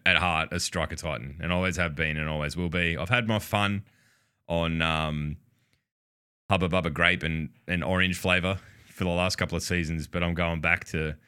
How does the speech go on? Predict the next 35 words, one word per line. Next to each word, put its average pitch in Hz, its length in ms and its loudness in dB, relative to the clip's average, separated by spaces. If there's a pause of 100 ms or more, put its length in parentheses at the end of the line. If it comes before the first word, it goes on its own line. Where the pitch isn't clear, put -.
(380)
back 92 160 4
to 87 100 0
vanilla, 80 380 0
back 82 240 0
to 80 80 -4
blue, 78 380 -2 (120)
back 85 160 -4
to 82 140 -4
lemonade 78 580 0
or 80 60 -2
whatever 80 260 -4
fucking 80 380 -6
flavor 80 340 -4
it 76 80 -6
is. 73 300 -8
Arc 87 400 -2 (320)
is - 80 -8
gonna 80 180 -2
zap 76 220 -2
me 80 120 -2
in 78 60 -2
the 76 100 -4
eyeballs 76 400 -4
and 80 120 -4
I - 20 -6
can't 73 240 -4
wait 73 160 -4
for 73 160 -4
it. - 80 -8 (640)
Um, 90 440 0 (1500)
I 113 80 2
think 170 300 0
the, 123 260 2
the, 104 240 0
the, 101 200 0